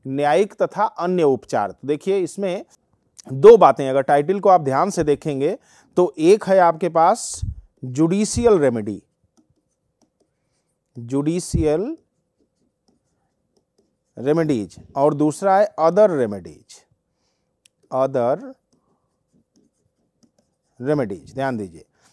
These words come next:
तो एक तो न्यायिक उपचार है और एक अन्य उपचार है, ठीक है। तो इसको हम लोग दो भाग में देखेंगे, जिसमें हम लोग, अ, कॉन्स्टिट्यूशनल कोर्ट्स में आपको क्या रेमेडी है, अगर आपका लीगल राइट प्रभावित हो जाता है किसी भी प्रशासनिक अधिकारी के द्वारा,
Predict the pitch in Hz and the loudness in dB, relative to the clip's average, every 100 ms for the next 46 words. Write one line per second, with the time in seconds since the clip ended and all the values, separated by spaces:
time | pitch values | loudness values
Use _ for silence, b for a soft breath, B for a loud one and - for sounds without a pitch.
0 | _ 165 156 160 185 - 190 151 135 185 | _ -6 -4 -2 -2 -2 -4 0 0 0
1 | 202 180 220 202 202 233 214 190 208 - | -2 -2 0 2 4 4 4 4 2 0
2 | - 175 202 185 143 123 - 117 95 98 | -6 -4 -2 2 2 0 -4 -6 -6 -10
3 | 101 196 226 285 - _ _ _ _ _ | -14 -10 -4 -4 -4 _ _ _ _ _
4 | _ _ _ _ _ _ B B B - | _ _ _ _ _ _ B B B 4
5 | 202 196 185 175 160 190 - 214 185 190 | 6 8 6 2 2 0 2 0 2 2
6 | 190 190 160 131 147 151 147 - 180 180 | 2 4 4 2 2 2 0 0 -4 -4
7 | 269 b b b b 147 165 202 185 165 | -4 b b b b -2 0 -2 -2 -2
8 | 175 185 175 175 160 151 135 127 131 143 | 0 0 0 0 2 2 -2 -6 -6 -4
9 | 151 - 170 170 - 185 180 165 185 180 | -6 -6 -6 -6 -4 -6 -4 -2 0 -2
10 | 196 190 175 - 175 170 175 175 175 190 | -6 -4 -4 -4 -6 -2 -2 -2 -4 -4
11 | 180 185 175 160 156 - 156 139 123 131 | -2 -2 0 -2 -2 0 2 2 0 -2
12 | 151 156 151 151 151 113 143 165 156 160 | -2 -2 -2 -4 -4 -4 -2 -4 -4 -4
13 | 160 156 151 139 151 143 135 131 131 135 | -2 -4 -6 -8 -6 -8 -10 -8 -8 -8
14 | 160 147 120 131 143 151 143 143 156 | -8 -8 -4 -6 -6 -6 -6 -6 -6